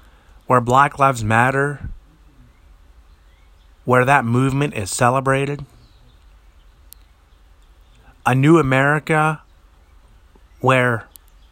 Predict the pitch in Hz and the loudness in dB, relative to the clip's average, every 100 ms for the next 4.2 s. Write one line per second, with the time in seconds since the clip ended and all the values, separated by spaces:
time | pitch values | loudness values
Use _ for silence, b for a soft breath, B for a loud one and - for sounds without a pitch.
0 | _ _ _ _ _ - 147 147 147 - | _ _ _ _ _ -4 0 0 -2 -14
1 | - _ - _ _ _ _ - - 127 | -16 _ -20 _ _ _ _ -20 -4 -4
2 | 117 113 123 135 147 143 - _ _ _ | -2 0 0 0 -4 -10 -16 _ _ _
3 | - _ _ - 131 135 127 - 131 139 | -20 _ _ -2 0 0 -2 -4 -4 -4
4 | - - | -8 -12